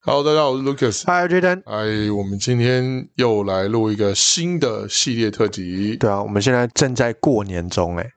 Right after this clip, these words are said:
Speaker 1: 在过年中。
Speaker 2: 对啊，啊，过年中你有什么计划吗？
Speaker 1: 过年，我从小到大的过年都长一样，没有什么特别。
Speaker 2: 哇，糟糕了，那我们这期要结束了吗？
Speaker 1: <laughs> 不是，对啊，我就从小到大过年就是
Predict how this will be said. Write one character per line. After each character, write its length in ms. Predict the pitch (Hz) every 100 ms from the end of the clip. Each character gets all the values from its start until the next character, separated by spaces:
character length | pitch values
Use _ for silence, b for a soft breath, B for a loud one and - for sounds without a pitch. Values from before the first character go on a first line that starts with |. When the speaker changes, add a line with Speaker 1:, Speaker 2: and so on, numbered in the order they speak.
| _ -
Speaker 1:
在 80 | 107
过 220 | 110 104
年 160 | 95
中。 200 | 95 101 120
Speaker 2:
对 100 | 120
啊， 40 |
啊， 140 | 113 110
过 160 | 135
年 160 | 123 107
中 140 | 107
你 60 | 101
有 40 |
什 120 | 90
么 60 | 92
计 180 | - 95
划 240 | 80 82
吗？ 100 | 76 78 _ _ _ _ -
Speaker 1:
过 280 | 147 120 113
年， 440 | 110 107 110 120 127
我 180 | 131
从 380 | 131 - 139 175
小 240 | 175 - 127
到 240 | 127 151
大 160 | 151 147
的 100 | 143
过 220 | 139 156
年 140 | 139
都 100 | 127
长 260 | 139 123 101
一 60 | 113
样， 180 | 123 117 110
没 80 | 117
有 60 | 135
什 120 | -
么 60 | 110
特 160 | 123
别。 200 | 113 113 120 _ _ -
Speaker 2:
哇， 200 | 104 104
糟 200 | 113 110
糕 200 | 107 104
了， 160 | 101 104
那 140 | - 120
我 60 |
们 420 | 117 113 113 110 120
这 180 | 143 151
期 160 | 139
要 100 | 156
结 200 | 156 156
束 240 | 147 185 175
了 60 | 160
吗？ 200 | 151 175 240 226 226 -
Speaker 1:
<laughs> 320 | 233 - 185 -
不 80 |
是， 300 | 320 190 202
对 260 | 156 - 185
啊， 200 | 175 165
我 80 | 151
就 180 | 170 170 165 _ _ -
从 160 | 170
小 60 | 156
到 200 | 151 151
大 80 | 135
过 120 | 135
年 160 | 120
就 80 | 120
是 360 | 123 120 113